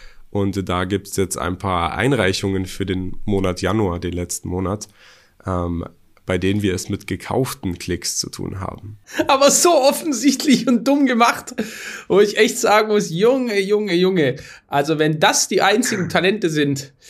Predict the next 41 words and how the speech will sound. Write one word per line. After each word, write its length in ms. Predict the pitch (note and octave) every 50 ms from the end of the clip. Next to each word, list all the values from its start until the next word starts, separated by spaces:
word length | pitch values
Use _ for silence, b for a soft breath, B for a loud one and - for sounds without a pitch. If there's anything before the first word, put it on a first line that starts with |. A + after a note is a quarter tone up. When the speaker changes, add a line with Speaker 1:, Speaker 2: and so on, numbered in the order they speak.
| B B B B B B B B B B B B -
Speaker 2:
uh, 300 | - A3 C4+ A3+ C#3+ A#2+
wird 160 | C#3 D#3+ D#3 D#3
schwierig. 460 | D#3 F3+ G#3 G#3 F3 C#3 - - -
Aber 240 | D#3 F#3+ G#3+ C4 -
bitte 500 | - D#3 D#3 D#3 D3+ C3 B2 - - - - _ _ _ _ _ _ _ -
kläre 320 | - E3 D#3 D#3+ E3+ D#3 D3+
uns 200 | D#3 D#3 D#3 D#3+
mal 160 | D3 C3 B2+
hier 160 | C3+ B2+ A#2
auf, 220 | B2+ C#3 C#3+ -
damit 280 | - C3 B2 B2 A#2+ A#2+
das 140 | A#2 G#2+ -
auch 240 | A2 A2+ A2 A2 -
alle 220 | - A#2+ A2+ A2+
mitbekommen, 640 | A2+ A#2 A#2 A#2 - - A2+ - - A2+ G#2 G2+ G#2 G2+
was 240 | A2 G#2+ G2+ - -
hier 180 | - - B2
genau 300 | B2 A#2 G2+ F#2 F#2+ G2
gelaufen 500 | G#2 A2+ G2+ F#2+ F#2+ A2 C3+ C#3 C3+ C#3+ -
ist. 320 | - F2+ F#2+ - - - _ _ -
Speaker 1:
Wir 100 | G#2+ A2
haben 140 | G#2 A2 G#2+
zwei 400 | - - - G2+ G2+ G#2 - -
Einreichungen 880 | G2+ G2+ G2+ G2+ F#2 F#2+ F#2 F2+ - - - F#2+ F#2+ F#2+ G#2 A2 A2+
bekommen 680 | A2 G#2 G#2 - - G#2 G#2 A2+ C3 D#3+ F3 - - _ -
über 280 | A#2 G#2+ G2+ G2+ G2+
unser 360 | E2+ G2+ G2+ F#2+ F#2+ F#2+ F#2+ G2+
Formular. 580 | - - G2 F#2+ F#2 F#2+ F2+ F2+ F#2+ A2+ B2+
Das 160 | A#2 G2 G2
ist 120 | G2 - -
jetzt 140 | G2 F2+ -
hier 100 | - F2+
auch 100 | F2+ -
unten 200 | F2 G2+ - -
verlinkt, 360 | - G2 F2+ G#2 A#2+ B2+ A#2
falls 220 | - G2 F#2 F2+ F#2+
es 100 | F#2+ -
jemanden 300 | G2 F#2 F#2+ F2+ F2+ F#2
gibt, 220 | F#2 F2+ - -
der 80 | F#2 F2
Inter-, 340 | F2+ F2+ - F#2 F#2 F2+